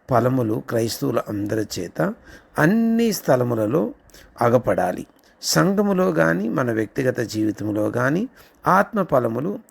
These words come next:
అతి ముఖ్యమైనవి. ఆత్మ వరముల కంటే మరింత అవసరమైనవి. దేవుని బిడ్డలారా, పౌలు రాస్తున్న ఈ యొక్క ఆత్మ ఫలములోని మొదటి గుణము ప్రేమ. ఈ ప్రేమ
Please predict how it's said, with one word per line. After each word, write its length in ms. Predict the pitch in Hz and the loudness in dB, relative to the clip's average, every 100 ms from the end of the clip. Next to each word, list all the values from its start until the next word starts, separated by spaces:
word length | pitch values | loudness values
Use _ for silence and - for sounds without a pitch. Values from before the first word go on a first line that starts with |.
| 127 | -4
అతి 440 | 123 123 101 143 - - _ | -4 -4 -6 -8 -16 -20 _
ముఖ్యమైనవి. 1040 | 175 170 202 175 123 95 90 87 127 110 95 - - - - - | 0 2 2 2 2 0 -2 2 4 4 -2 -14 -20 -20 -4 2
ఆత్మ 520 | 180 214 - 196 175 | 4 2 -2 -2 -2
వరముల 440 | 131 123 135 139 127 | 0 0 0 0 -2
కంటే 520 | - 98 98 175 202 | -4 -6 -4 -4 -2
మరింత 520 | 151 135 180 196 180 170 | 2 4 4 2 0 2
అవసరమైనవి. 1400 | 160 - 120 120 - 120 107 104 98 92 95 139 117 92 - - - - | 2 2 0 0 -2 -4 -2 -4 -4 -4 4 4 4 -2 -14 -20 -20 2
దేవుని 260 | 135 135 | 4 4
బిడ్డలారా, 460 | 101 92 95 120 202 - - - _ | 2 -2 -2 -2 -4 -8 -20 -20 _
పౌలు 500 | 165 202 247 214 165 - | 4 4 4 2 0 2
రాస్తున్న 840 | 127 117 - 120 117 117 98 117 - - - - 156 | 0 0 -4 -4 0 0 -2 -6 -12 -20 -20 -4 4
ఈ 160 | 143 | 6
యొక్క 260 | 131 - 127 | 6 2 -2
ఆత్మ 680 | 120 139 165 190 - 185 170 | 0 2 2 2 -2 -4 -2
ఫలములోని 720 | 135 117 127 127 120 117 127 - | -2 0 0 0 0 -2 -4 -4
మొదటి 360 | 107 107 120 123 104 | -2 0 0 -2 -2
గుణము 480 | 101 101 104 117 139 - | -2 -2 -4 -6 -8 0
ప్రేమ. 240 | - 98 80 - _ - - - - | 2 2 -2 -14 _ -20 -20 -10 -2
ఈ 100 | 214 | 0
ప్రేమ 640 | 170 160 175 196 131 135 | 4 4 6 4 0 -2